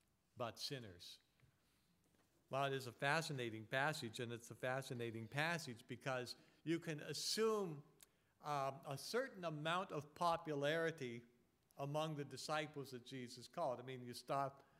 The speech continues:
you, you, and you look at Jesus walking along the shore, and it's a very peaceful kind of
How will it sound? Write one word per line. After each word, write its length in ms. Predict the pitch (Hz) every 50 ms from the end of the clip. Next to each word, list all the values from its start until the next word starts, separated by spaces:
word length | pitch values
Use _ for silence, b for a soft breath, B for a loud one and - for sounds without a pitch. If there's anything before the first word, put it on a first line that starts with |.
| B B B
you, 160 | 135 143 165
you, 160 | 156 139 - - - 135
and 120 | 127 127 123
you 100 | 120 127
look 180 | 135 131 -
at 80 | 123 113
Jesus 400 | - 131 143 143 139 127 113 120
walking 460 | 123 127 131 131 135 135 - 120 120
along 300 | 127 127 123 123 123 117
the 80 | 107 98
shore, 480 | - - - 147 139 135 135 135 135 - B B B B B B B B B B B B -
and 220 | 120 117 117 120
it's 240 | 139 123 117 - -
a 60 | 135
very 400 | 117 107 135 127 131 127 123 120 120 - -
peaceful 460 | - - 160 156 - - - 131 120 - -
kind 340 | - 139 135 135 131 123 123
of 80 | 117